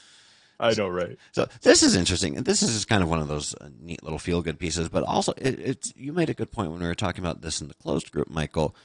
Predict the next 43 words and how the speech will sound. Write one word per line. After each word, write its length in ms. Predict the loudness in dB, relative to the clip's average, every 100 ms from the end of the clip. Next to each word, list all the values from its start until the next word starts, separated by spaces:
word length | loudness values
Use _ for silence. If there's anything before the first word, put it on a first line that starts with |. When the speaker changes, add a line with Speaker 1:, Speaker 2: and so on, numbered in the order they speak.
| _ -8
Speaker 2:
It, 300 | -6 -6 -14 _ -6
it 400 | -4 -4 -10 -4
speaks 540 | -4 -4 -6 -2 -2
to, 180 | 2 2
or 60 | 4
maybe 200 | 2 2
it 60 |
was 120 | 0
Bob, 340 | 0 2 0 -2 -12
but 200 | -6 -4
it 120 | -6
speaks 360 | -8 -12 -10 -6
to 360 | 0 0 0 -6 _ _ _ _
just 280 | 0 0 -2 -10
how 500 | -10 0 4 4 2 -2
borders 580 | 0 0 2 -2 -4 -6
are 140 | -6 -6
defined, 520 | -8 -12 -14 -14 -20 _ _ _ _ _ _ -2
Speaker 1:
Mm-hmm. 380 | -2 0 -2 -4
Speaker 2:
right? 160 | -6 -6 -20 -8
Like 140 | -4 -4
we, 400 | 0 2 4 0 -2
we, 180 | -2 -2 -10 -4
I 100 | -4
think 220 | -4 0
we 80 | 0
have 100 | 2
a 20 |
tendency 300 | -2 -2 -4
to 60 | -4
take 220 | -4 -6
for, 80 | -10
for 120 | -16 -4
granted 380 | -2 0 -2
borders 360 | 0 0 0 -4
are 60 | -6
just, 280 | -6 -6 -8 _ -20
they 280 | -6 -2 0
exist. 460 | 0 2 2 2
They're 140 | 2 4
on 100 | 4
a 40 |
map. 320 | 2 2 0